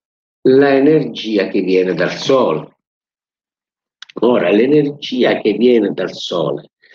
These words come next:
è un'energia che noi istintivamente associamo al calore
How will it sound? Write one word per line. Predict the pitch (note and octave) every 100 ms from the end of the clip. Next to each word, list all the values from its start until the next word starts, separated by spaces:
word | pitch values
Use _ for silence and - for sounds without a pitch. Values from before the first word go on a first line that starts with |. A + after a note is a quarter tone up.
| - - - - _
è | G3 G3
un'energia | C#3+ C3+ C3+ C3+ B2+ - A2 G2
che | A2+ C#3+
noi | C3 G#2+ G2+ C3+
istintivamente | F3+ - - B2+ A2+ A2 A2+ G#2 G2 F#2 E2+ F2 E2 A2+ A2
associamo | C3+ - - F#3+ E3 F3+ F3+ D#3
al | C3 A2+
calore | - F#2+ F2+ D#2 D#2+ D#2+ -